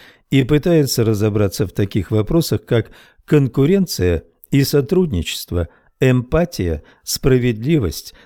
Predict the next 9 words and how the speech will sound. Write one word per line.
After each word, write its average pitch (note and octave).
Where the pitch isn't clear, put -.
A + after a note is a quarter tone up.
социальная A2+
ответственность D#3
и G3
самопознание. F#2+
Для B2
нас D#3+
сейчас F#2
особый F2+
интерес C3+